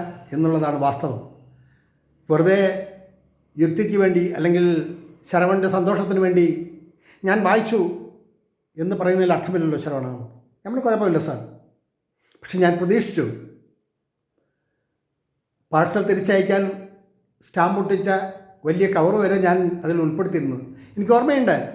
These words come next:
നിങ്ങൾ അയച്ചതെന്ന് എനിക്ക് ഓർമ്മയുണ്ട്. നിങ്ങൾ അയക്കുന്ന എല്ലാ കത്തുകളിലും മറുപടി എഴുതാൻ മറുപടി കവറും സ്റ്റാമ്പ് ഒട്ടിച്ച കവറും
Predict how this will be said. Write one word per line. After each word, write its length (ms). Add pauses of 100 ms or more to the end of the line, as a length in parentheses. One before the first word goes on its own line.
(720)
നിങ്ങൾ 200
അയച്ചതെന്ന് 400
എനിക്ക് 200
ഓർമ്മയുണ്ട്. 320
നിങ്ങൾ 180
അയക്കുന്ന 320
എല്ലാ 160 (100)
കത്തുകളിലും 460 (580)
മറുപടി 340
എഴുതാൻ 280
മറുപടി 280 (640)
കവറും 300 (120)
സ്റ്റാമ്പ് 340
ഒട്ടിച്ച 240 (1700)
കവറും 300